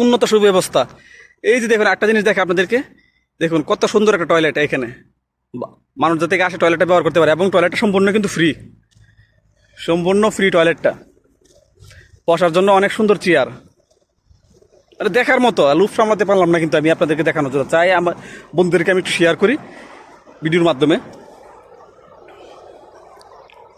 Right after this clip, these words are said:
এই দেখুন কত সুন্দর একটা যে ঘর, মানে অনেক সময় আমরা সিনেমার মধ্যে এসব ঘর দেখি, আমরা সিনেমার মধ্যে, কিন্তু বাস্তব দেখুন কতটা সুন্দর, দেখার মতো রাস্তা একটা।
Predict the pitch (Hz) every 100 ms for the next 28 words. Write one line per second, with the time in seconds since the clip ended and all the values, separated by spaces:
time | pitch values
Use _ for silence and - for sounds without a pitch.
0 | - - - - - - - - - -
1 | - - 175 175 147 113 - - 254 -
2 | 233 202 170 165 156 156 117 - - _
3 | _ _ _ _ _ _ - - _ _
4 | _ - 175 196 - 202 208 233 240 226
5 | - 233 233 233 240 233 226 190 190 175
6 | 180 160 151 196 180 175 170 131 - -
7 | _ _ _ _ _ _ 165 156 180 -
8 | 196 170 156 147 185 180 180 175 135 117
9 | - _ _ _ _ _ _ - 247 254
10 | 240 202 196 208 165 -